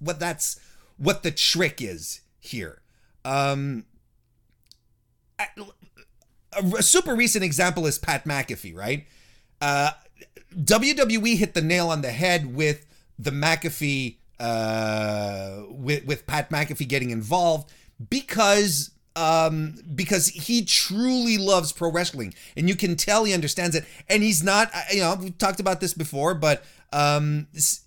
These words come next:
you know, if he, uh, if he, he, he doesn't do the, uh, "Hey, <laughs> I'm in under the joke, guys. I know,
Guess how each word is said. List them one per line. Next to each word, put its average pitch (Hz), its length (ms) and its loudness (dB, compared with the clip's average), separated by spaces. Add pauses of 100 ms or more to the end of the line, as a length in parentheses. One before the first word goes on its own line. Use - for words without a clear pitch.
you 190 180 0
know, 185 160 4
if 175 220 0
he, 226 400 0 (340)
uh, 143 200 0 (280)
if 156 240 0
he, 180 460 -4 (440)
he, - 960 -8
he 196 240 0
doesn't 214 420 4
do 214 200 4
the, 175 280 4
uh, 143 160 6 (320)
"Hey, 127 320 0 (260)
<laughs> - 280 0
I'm 156 180 2
in 165 120 6
under 147 240 4
the 131 140 2
joke, 135 320 2
guys. 117 320 0
I 123 120 4
know, 139 320 0